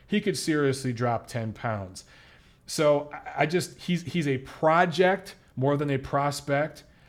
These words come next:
I wanna see, uh, eventually.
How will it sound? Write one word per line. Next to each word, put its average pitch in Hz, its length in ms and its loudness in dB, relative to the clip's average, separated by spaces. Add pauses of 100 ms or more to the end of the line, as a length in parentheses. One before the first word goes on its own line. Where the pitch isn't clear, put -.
(100)
I 123 60 -2
wanna 143 280 0
see, 139 540 -2 (220)
uh, 120 300 -2 (400)
eventually. 131 1000 -2